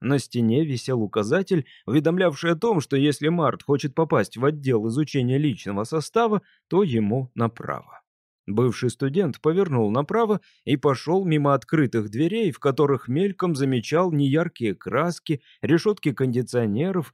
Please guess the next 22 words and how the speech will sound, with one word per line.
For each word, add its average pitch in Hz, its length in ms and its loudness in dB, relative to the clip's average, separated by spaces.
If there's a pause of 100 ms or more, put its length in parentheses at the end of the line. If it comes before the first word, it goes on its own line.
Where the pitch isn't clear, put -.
(160)
растения 147 640 2
в 120 60 0
горшках 139 440 -2
и 160 80 -4
катках 190 540 -4
и 147 80 -2
безукоризненно 156 1080 -2
одетых 151 540 -2
девушек 113 600 0
с - 40 -6
аккуратными 131 600 0
причёсками, 156 720 -2 (220)
которые 160 420 2
сидели 175 500 -2
или 151 280 2
за 147 160 2
огромными 139 480 0
коммутаторами, 196 800 0 (200)
или 202 240 2
за 139 140 0
пустыми 131 500 -4
столами. 95 760 -4